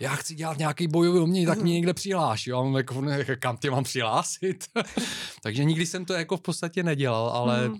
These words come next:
Speaker 1: asi zřejmě jsi to měla podobný, akorát, že to bylo o něco později, takže
Speaker 2: Jo, jo, pak to bylo jedno-, no teďka už je to úplně jednoduchý, že jo? Teď máš na každém kroku,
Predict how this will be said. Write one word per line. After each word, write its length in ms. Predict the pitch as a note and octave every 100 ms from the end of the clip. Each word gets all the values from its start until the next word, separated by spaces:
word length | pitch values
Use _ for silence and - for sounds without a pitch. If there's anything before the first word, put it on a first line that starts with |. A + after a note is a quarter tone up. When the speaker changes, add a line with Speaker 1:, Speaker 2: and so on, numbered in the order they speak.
| A#2+
Speaker 1:
asi 260 | B2+ B2 D3+
zřejmě 280 | C#3+ D#3 D#3+
jsi 60 |
to 100 | -
měla 180 | E3 F#3
podobný, 400 | F3+ F3+ G#3+ G3
akorát, 360 | D#3 - D3+ D3+
že 140 | D3
to 120 | D3 D3
bylo 200 | D3+ D#3
o 60 |
něco 240 | D#3 D#3 E3
později, 380 | D#3 C3 D3+ D#3
takže 260 | D3+ C#3+ D3+
Speaker 2:
Jo, 280 | A3 G#3+ A3 A3+
jo, 100 | E3
pak 160 | G#3 -
to 100 | A#3+
bylo 120 | A#3
jedno-, 180 | A3+ A#3 G#3
no 100 | A3
teďka 300 | A#3+ - A#3
už 120 | A#3
je 100 | A#3+
to 140 | A3+ G#3+
úplně 200 | B3+ C#4+
jednoduchý, 420 | B3 G#3 - F#3
že 100 | G3
jo? 100 | F#3
Teď 180 | F#3+ G#3+
máš 180 | G#3
na 100 | G3+
každém 340 | F#3+ G3 G#3 G#3
kroku, 480 | G3 F#3+ G3+ F#3+